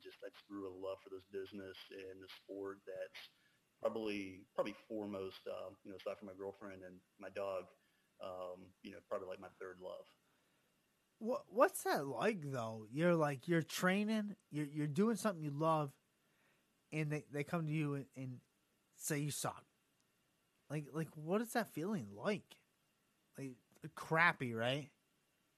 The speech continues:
Speaker 1: Man, it, you know, it, it, it sucks. Um, you know, it hits your ego. Um, and I, and I think I <laughs> probably got one of the biggest egos, um, that I know. Um, but be-, just because of that, um, it makes me train harder.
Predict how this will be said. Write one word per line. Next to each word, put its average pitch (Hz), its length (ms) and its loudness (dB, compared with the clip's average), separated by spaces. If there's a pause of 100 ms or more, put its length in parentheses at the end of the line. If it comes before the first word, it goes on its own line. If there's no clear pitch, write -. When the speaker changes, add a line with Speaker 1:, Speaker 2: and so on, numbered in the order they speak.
(540)
Speaker 1:
Man, 262 160 6
it, 269 260 -2 (420)
you 202 120 0
know, 214 160 2
it, 147 200 0
it, 143 140 2 (200)
it 147 100 -2 (120)
sucks. - 280 0 (220)
Um, 117 480 4
you 127 100 -2
know, 123 60 0
it 123 100 -2
hits 143 200 0
your 127 100 -6
ego. 110 500 0 (540)
Um, 104 180 -4
and 101 80 -4
I, 104 120 -2
and 104 100 -6
I 107 40 -4
think 120 220 -2
I 110 40 0
<laughs> - 20 0
probably 127 440 0
got 123 200 2
one 117 100 -4
of 101 120 -6
the 110 60 -6
biggest 107 260 -8
egos, 110 580 0 (100)
um, 98 300 -8 (140)
that 110 100 -8
I 101 80 -2
know. 101 440 -2 (500)
Um, 101 400 -6 (320)
but 107 240 6 (460)
be-, 135 260 -6
just 196 180 -2
because - 340 -8
of 113 80 -8
that, 92 300 -6 (160)
um, 98 460 -2
it 110 100 -8
makes 101 280 -6
me 104 120 -8
train 98 320 -12
harder. 107 440 -4